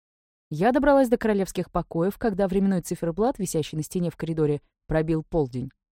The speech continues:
К себе я не пошла, а безотлагательно направилась к супругу. По бокам внушительных двустворчатых дверей, украшенных резными серебристыми узорами, исполинами стояли стражи. Подойдя к покоям супруга, я нерешительно остановилась,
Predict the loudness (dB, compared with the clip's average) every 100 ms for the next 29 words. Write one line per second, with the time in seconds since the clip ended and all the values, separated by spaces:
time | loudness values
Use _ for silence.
0 | _ _ _ -2 2 6 6 6 2 0
1 | -4 -6 _ -6 -4 -2 -4 -4 -2 -2
2 | -2 -2 -2 -2 -2 -2 -4 -4 -12 -6
3 | -8 -8 -16 _ _ _ _ _ _ _
4 | _ 0 2 2 2 2 -2 -2 -4 -2
5 | -4 -4 -8 -4 -4 -4 -6 -6 -4 -2
6 | 2 2 0 -4 -4 -6 -2 -2 0 0
7 | -2 -4 -4 -6 -4 -4 0 2 2 0
8 | -2 _ _ _ -8 0 0 2 2 4
9 | 4 0 -2 -2 -4 -4 -4 -4 -8 _
10 | _ _ _ _ _ _ _ -2 2 2
11 | 2 0 -4 0 -2 0 -2 -2 0 0
12 | 2 2 0 0 -4 -2 -2 -2 -2 0
13 | 0 -2 -4